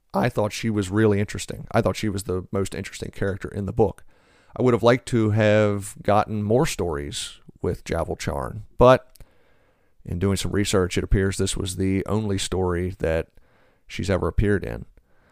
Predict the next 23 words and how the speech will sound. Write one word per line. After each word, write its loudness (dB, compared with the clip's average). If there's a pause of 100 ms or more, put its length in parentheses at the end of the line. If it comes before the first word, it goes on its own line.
(340)
In 2
my 8
imagination, 4
she's 0
kind 4
of 4
a 0
cross 6
between 2 (920)
Jennifer 4
Lopez, 8 (120)
Britney 2
Spears, 4
and 0
Katy 6
Perry. 4 (340)
Uh, -4 (680)
she's -2
a 0
singer, 6 (320)
she's -2
an 4
actress, 6